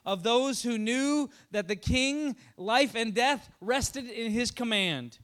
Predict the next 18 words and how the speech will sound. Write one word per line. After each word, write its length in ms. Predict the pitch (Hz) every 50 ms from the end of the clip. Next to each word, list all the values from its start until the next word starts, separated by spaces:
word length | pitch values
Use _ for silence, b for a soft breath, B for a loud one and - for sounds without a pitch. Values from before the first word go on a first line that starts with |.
| _ _ _ -
and 140 | - 196 202
they 140 | 208 214
wanted 380 | 214 214 220 220 220 220 214 185
to 120 | - 226
please 480 | 196 - 185 214 233 233 226 220 185 156
him. 280 | 185 175 160 151 135 B B B B B
And 280 | 175 185 190 185 180 - b b b
you 120 | 185 190
can 140 | 165 - 208
imagine 600 | 208 208 214 226 233 226 214 165 185 180 156 135 b b b b
the 100 | - 185
kind 340 | 175 - 202 208 214 214 202
of, 260 | 196 180 165 147 135 _ b b b b -
um, 420 | 165 165 156 156 151 147 147 147 - b b b b b b _ -
um, 460 | - 160 156 151 151 151 - 143 143 _ _ _ _ _ _ _ _ _ - _ _ _ _ _ _ _ _ _ _ _ -
compliments 960 | - - 208 226 247 254 196 220 214 208 196 180 165 160 151 151 147 - -
that 200 | 170 170 165 -
were, 240 | 170 160 151 147